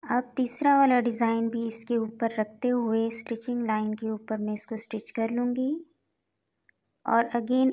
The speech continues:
इसको सीधा करके टॉप स्टिच लगा लूँगी। अब मैं स्लीव्स का फैब्रिक लूँगी और डिज़ाइन को नीचे रखते हुए इसके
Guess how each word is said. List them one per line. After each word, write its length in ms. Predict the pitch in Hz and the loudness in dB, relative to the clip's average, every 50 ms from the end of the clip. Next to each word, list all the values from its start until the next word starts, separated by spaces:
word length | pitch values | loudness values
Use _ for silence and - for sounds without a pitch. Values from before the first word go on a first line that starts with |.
| - 262 | 0 -4
इसको 240 | 240 - - - 247 | -6 -4 -4 -4 -4
सीधा 340 | 233 - 240 233 214 233 233 226 - | -2 -2 -2 0 0 0 0 0 -2
करके 300 | 226 220 226 - 240 226 | -4 -4 -4 -6 -8 -6
टॉप 220 | 226 226 214 214 - | -2 -2 -2 -2 -2
स्टिच 380 | - - - - 233 - - - - | -4 -4 -6 -6 -6 -8 -6 -4 -4
लगा 280 | 240 233 220 240 240 240 | -4 -4 -2 0 0 0
लूँगी। 520 | 240 240 247 247 254 262 269 285 330 330 - _ _ _ _ _ _ _ _ _ _ _ _ _ _ _ _ _ _ _ _ _ _ _ _ _ _ _ _ _ _ _ _ _ _ _ _ _ _ _ _ _ _ _ _ _ _ - | 0 0 -2 -2 0 0 0 0 -2 -4 -8 _ _ _ _ _ _ _ _ _ _ _ _ _ _ _ _ _ _ _ _ _ _ _ _ _ _ _ _ _ _ _ _ _ _ _ _ _ _ _ _ _ _ _ _ _ _ 0
अब 220 | 240 240 233 240 | 0 0 2 2
मैं 160 | 247 247 254 247 | 0 0 -2 -2
स्लीव्स 400 | - - 247 247 247 247 - - | -2 -2 -2 -2 -2 -4 -6 -4
का 200 | - 262 262 262 262 | 0 0 0 0 0
फैब्रिक 520 | - - 220 208 208 - - 220 226 - 233 | -2 0 0 0 0 -2 -4 -6 -4 -4 -4
लूँगी 540 | 226 233 226 226 226 240 240 254 262 285 269 - - | -2 -2 -2 -2 -2 -2 -2 0 0 -2 -2 -2 0
और 200 | 233 233 226 226 | 0 0 0 0
डिज़ाइन 500 | 240 220 214 220 233 220 220 226 226 226 | -2 -4 -2 -2 -2 -2 0 0 -2 -4
को 160 | 233 - 233 | -4 -2 -2
नीचे 380 | 226 220 226 220 226 - 262 254 | 0 0 -2 -2 -2 -2 -2 -2
रखते 320 | 247 240 226 - - 240 220 | -2 -2 -4 -4 -4 -2 -2
हुए 340 | 214 214 214 220 220 226 226 233 247 285 302 - _ _ _ _ _ _ _ _ - | 0 0 0 0 0 0 -2 -2 -4 -6 -6 -8 _ _ _ _ _ _ _ _ -6
इसके 300 | 240 233 - - - | -6 -6 -4 -4 -4